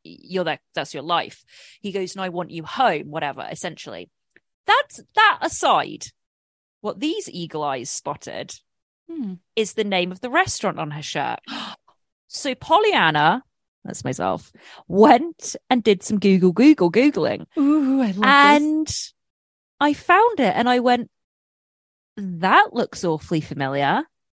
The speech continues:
Speaker 1: Last weekend for Thanksgiving, I was in San Diego and I went to North Park. This is an area of San Diego that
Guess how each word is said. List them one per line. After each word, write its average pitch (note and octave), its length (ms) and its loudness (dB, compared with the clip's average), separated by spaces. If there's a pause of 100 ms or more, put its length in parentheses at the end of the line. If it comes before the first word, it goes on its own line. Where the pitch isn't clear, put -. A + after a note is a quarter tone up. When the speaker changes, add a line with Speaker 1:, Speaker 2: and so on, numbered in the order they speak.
(720)
Speaker 1:
Last D4 720 6
weekend F4 460 -2
for D#4+ 80 -8
Thanksgiving, F3 960 -2 (420)
I C4 220 6
was G4 220 6
in G#4 120 -2
San D#4 300 0
Diego G#3+ 680 0 (140)
and A3+ 140 4
I C4 180 6
went E4+ 320 2
to - 160 -4
North C4+ 560 2
Park. D3+ 540 2
This B3 180 -2
is F#4 100 -4
an F#4 80 2
area F4+ 260 4
of E4 80 -4
San D4 300 0
Diego A3+ 400 -2
that G3+ 140 -6